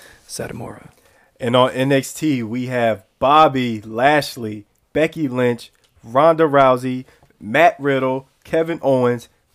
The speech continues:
Speaker 2: Austin Theory, Charlotte Flair, Mandy Rose,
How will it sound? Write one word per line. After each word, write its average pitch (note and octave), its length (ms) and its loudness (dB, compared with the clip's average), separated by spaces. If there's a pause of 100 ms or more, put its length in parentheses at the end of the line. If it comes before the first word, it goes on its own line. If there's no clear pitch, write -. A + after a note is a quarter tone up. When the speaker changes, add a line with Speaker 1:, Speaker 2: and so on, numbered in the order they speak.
(220)
Speaker 2:
Austin D#3 420 0
Theory, A2+ 480 -6 (120)
Charlotte D#3 520 -4
Flair, A2 480 -10 (500)
Mandy D3 480 -4
Rose, C#3 680 0